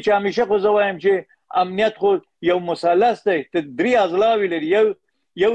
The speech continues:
ځل فزیکي امنیت دی، بل اقتصادي امنیت دی، دریم یې رواني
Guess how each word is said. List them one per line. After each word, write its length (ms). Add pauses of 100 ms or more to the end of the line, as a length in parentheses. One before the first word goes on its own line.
(100)
ځل 160 (140)
فزیکي 420
امنیت 380
دی، 140
بل 280
اقتصادي 560
امنیت 360
دی، 140 (300)
دریم 380
یې 120 (340)
رواني 600